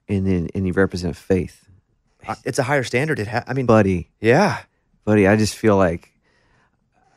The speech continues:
Speaker 1: I, it, it's, it's very isolating.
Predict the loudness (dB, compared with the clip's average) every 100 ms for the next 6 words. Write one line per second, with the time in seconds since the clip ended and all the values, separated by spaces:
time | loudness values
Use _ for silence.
0 | _ -2 0 0 -4 -2 -4 -2 -6 -4
1 | -4 0 0 0 -2 0 0 0 -2 -2
2 | -4 -8